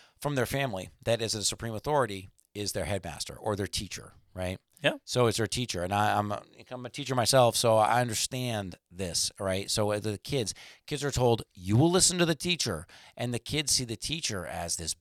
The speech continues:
Speaker 1: big figure, right? They know all this knowledge. They have secret knowledge. They bestow knowledge. They, they have some rules. They, they have certain behaviors that they allow and then they don't allow. And they're told,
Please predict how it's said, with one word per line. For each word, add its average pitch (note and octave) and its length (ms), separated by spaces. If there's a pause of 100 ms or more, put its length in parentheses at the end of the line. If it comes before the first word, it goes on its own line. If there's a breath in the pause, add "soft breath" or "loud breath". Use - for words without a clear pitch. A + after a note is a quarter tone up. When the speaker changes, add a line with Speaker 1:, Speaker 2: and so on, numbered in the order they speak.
Speaker 1:
big F2+ 420
figure, G#1+ 500 (120)
right? F2 300
They F2+ 140
know F#2+ 240
all F#2 460
this E2+ 200
knowledge. D#2+ 400
They E2+ 60
have D#2+ 100
secret G2 420
knowledge. E2 720 (300 loud breath)
They A2 120
bestow A2 680
knowledge. C#2+ 640
They, G#2 280 (320 loud breath)
they B2+ 120
have A2 260
some A2+ 180 (160)
rules. A2 600
They, G2+ 180
they G2 260 (120)
have G2+ 200
certain B2 280
behaviors A2+ 580
that F2+ 140
they F#2 100
allow G#2 680
and D#2 120
then F2 120
they A2 120
don't B2 440
allow. F2+ 520
And G2 120
they're G#2 80
told, G#2+ 340